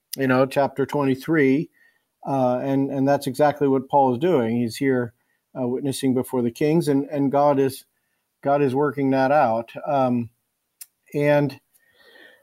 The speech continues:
you know, uh, it's interesting in, in, uh, and I'm sure you guys went over this in previous episodes, but, you know, in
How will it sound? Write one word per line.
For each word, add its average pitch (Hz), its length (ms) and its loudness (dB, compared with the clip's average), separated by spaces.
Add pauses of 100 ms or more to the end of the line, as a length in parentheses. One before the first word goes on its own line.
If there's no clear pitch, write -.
(160)
you 156 100 2
know, 151 240 6
uh, 151 320 4 (160)
it's 180 180 -2
interesting 190 640 2 (1000)
in, 160 240 0
in, 160 200 0 (200)
uh, 170 80 -2 (400)
and 143 380 -2
I'm 139 320 -2
sure 147 160 0
you 131 80 2
guys 127 220 0
went 135 160 -2
over 127 180 0
this 127 300 -4
in 127 100 -6
previous 127 560 -2 (100)
episodes, 131 540 -2
but, 135 180 -4
you 147 120 -2
know, 135 160 2
in 127 240 -2